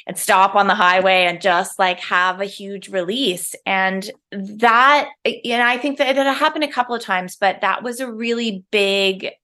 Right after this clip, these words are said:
th-, those were really big shifts for me. And I realized my body was holding on to such grief and such shame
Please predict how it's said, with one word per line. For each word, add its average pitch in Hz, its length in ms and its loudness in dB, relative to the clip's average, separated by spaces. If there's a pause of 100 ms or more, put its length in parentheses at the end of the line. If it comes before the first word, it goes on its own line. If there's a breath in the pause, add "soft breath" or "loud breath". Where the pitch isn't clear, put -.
(280)
th-, 233 220 4
those 233 240 0
were 269 140 0
really 196 380 0
big 180 200 -4
shifts - 340 -8
for - 140 -10
me. - 260 -8 (240 loud breath)
And 190 140 -2
I 196 100 2
realized 196 560 0
my 180 180 -4
body 180 320 -4
was 180 160 -12
holding 180 360 -8
on 170 160 -8
to 175 80 -14
such - 720 -6 (400 loud breath)
grief 170 840 -6
and 160 240 -10
such - 340 -4
shame 180 920 -6